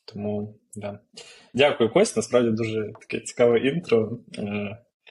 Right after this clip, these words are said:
багато цікавих моментів ти звернув увагу, на які я навіть, знаєш, так не аналізував збоку. Тому дякую тобі. Давай я декілька слів про тебе скажу. Е, е, ми з тобою познайомилися,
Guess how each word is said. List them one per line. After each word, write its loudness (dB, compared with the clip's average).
багато 2
цікавих 2
моментів 2
ти -10
звернув 0
увагу, 2
на 0
які -4
я -2
навіть, -6
знаєш, -6
так -12
не 0
аналізував 2
збоку. -4
Тому -12
дякую 0
тобі. -14
Давай 4
я 4
декілька 2
слів -2
про -2
тебе 2
скажу. -8
Е, -12
е, 8
ми 4
з 2
тобою 4
познайомилися, 4